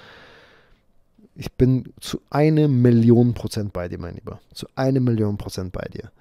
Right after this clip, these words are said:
Wenn man in die richtigen Projekte rein investiert hat, dann wird man seinen Kindern in zehn Jahren zigmal Schöneres angetan haben, als wenn man da irgendeinen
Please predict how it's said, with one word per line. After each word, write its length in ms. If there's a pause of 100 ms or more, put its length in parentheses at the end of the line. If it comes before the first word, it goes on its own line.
(440)
Wenn 120
man 140
in 100
die 120
richtigen 420
Projekte 440
rein 180
investiert 420
hat, 280 (100)
dann 240
wird 180
man 260
seinen 280
Kindern 400
in 100
zehn 300
Jahren 320 (1600)
zigmal 500
Schöneres 460
angetan 520
haben, 240
als 200
wenn 80
man 140
da 100
irgendeinen 540